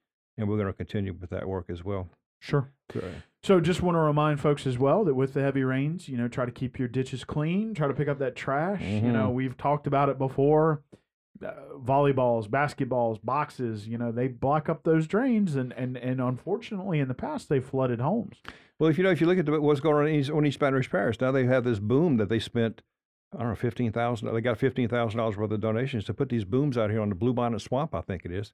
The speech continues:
Speaker 2: Mm-hmm.
Speaker 1: and they've collected tons of garbage.
Speaker 2: Yes.
Speaker 1: Now they're having a discussion on how they're gonna get it out of there.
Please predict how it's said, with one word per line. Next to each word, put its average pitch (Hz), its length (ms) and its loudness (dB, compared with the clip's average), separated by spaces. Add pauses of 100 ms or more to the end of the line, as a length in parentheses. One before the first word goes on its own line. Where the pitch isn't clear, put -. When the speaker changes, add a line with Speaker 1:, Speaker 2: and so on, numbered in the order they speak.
(100)
Speaker 2:
Mm-hmm. 123 280 -6
Speaker 1:
and 139 80 4
they've 151 140 2
collected 131 500 0
tons 160 420 0
of 113 100 -2
garbage. 131 480 -4 (200)
Speaker 2:
Yes. 127 100 2
Speaker 1:
Now 160 140 6
they're 160 120 6
having 135 260 4
a 123 40 0
discussion 127 460 0
on 107 80 2
how 131 80 4
they're 131 100 0
gonna 120 100 2
get 127 140 2
it 113 60 2
out 117 140 2
of 254 80 0
there. - 220 -8